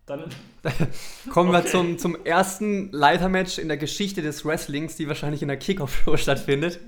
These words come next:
Speaker 1: <laughs>
Speaker 2: Ähm, Elias gegen Bobby Lashley in einem Gitarren-Leitermatch.
Speaker 1: Offiziell ist das Leitermatch also jetzt nichts Besonderes mehr.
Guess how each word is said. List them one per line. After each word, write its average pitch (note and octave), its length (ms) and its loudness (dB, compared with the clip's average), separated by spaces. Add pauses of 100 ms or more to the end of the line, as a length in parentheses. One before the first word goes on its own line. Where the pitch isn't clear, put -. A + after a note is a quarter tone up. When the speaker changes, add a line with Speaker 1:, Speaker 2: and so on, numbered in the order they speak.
(180)
Speaker 1:
<laughs> - 140 -14 (580)
Speaker 2:
Ähm, C#3+ 480 -2
Elias F3 680 2
gegen E3 360 -4
Bobby F3 260 0
Lashley F#3 500 -2 (640)
in - 160 -10
einem D3+ 300 -4
Gitarren-Leitermatch. D3+ 1120 -2 (800)
Speaker 1:
Offiziell D#3 720 -4
ist D3+ 260 -12
das C3 160 -6
Leitermatch C#3+ 460 -4
also B2+ 220 -6
jetzt B2 140 -12
nichts C#3+ 220 -10
Besonderes C3+ 600 -8
mehr. A2+ 260 -16